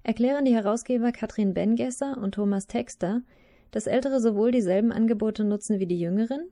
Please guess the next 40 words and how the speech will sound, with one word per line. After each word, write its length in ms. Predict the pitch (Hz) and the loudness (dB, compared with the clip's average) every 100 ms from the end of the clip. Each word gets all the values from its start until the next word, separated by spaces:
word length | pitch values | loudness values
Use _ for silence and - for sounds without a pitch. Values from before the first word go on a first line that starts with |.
| - | -4
wenn 200 | 190 190 | 0 0
auch 100 | 190 | -2
in 120 | 180 | -4
geringerem 520 | 180 175 165 175 160 | -4 -4 -4 -6 -6
Maße. 440 | 160 165 - 294 381 _ _ - - _ | -4 -4 -6 -8 -8 _ _ -20 -20 _
Sie 140 | 254 | 2
nutzen 320 | 262 320 311 | 4 2 -4
aber 340 | 262 240 269 247 | 0 0 0 -2
auch 80 | 240 | 0
Angebote 500 | 214 226 208 208 226 | 0 2 0 -2 -4
speziell 420 | - 202 180 190 | -6 -6 0 -2
für 140 | - | -2
ihre 200 | 127 156 | -4 -2
Altersgruppe. 720 | - 180 175 - 160 - 151 - _ _ _ - _ _ - | -4 0 -2 -2 -8 -6 -10 -10 _ _ _ -20 _ _ -4
Und 140 | 208 | 0
das 140 | 247 | 0
ist 140 | 269 269 | -2 -4
doch 140 | 269 | -4
gut 220 | - 220 | 0 -2
so, 160 | - 165 | 0 -4
finden 320 | - 180 175 | -2 -4 -2
die 100 | 170 | -2
Autoren. 540 | 160 - 165 151 - - _ _ | -4 -4 -4 -4 -6 -12 _ _
Und 160 | 185 - | -4 -4
ich 100 | - | 0
kann 180 | 247 | 4
mich 140 | 247 240 | 6 4
da 140 | 185 | 2
nur 100 | 196 208 | 0 0
anschließen. 640 | 175 - 160 151 - 202 - - - - - - - | -4 -4 -6 -8 -10 -10 -14 -20 -20 -20 -20 -20 -4
Denn 100 | 233 | 2
das 160 | 240 254 | 4 4
Social 320 | 254 247 240 | 0 2 2
Web 220 | 214 254 | 0 -4
kann 180 | - 220 | -4 -4
auch 220 | 196 220 | -2 -2
helfen 320 | 214 196 202 208 | 2 0 2 -2
bei 80 | |
eingeschränkter 580 | - 175 196 - 175 202 | 0 -2 -4 -4 -4 -2
Mobilität. 800 | 190 185 208 208 214 - 165 - | 0 0 2 0 -2 -4 -6 -6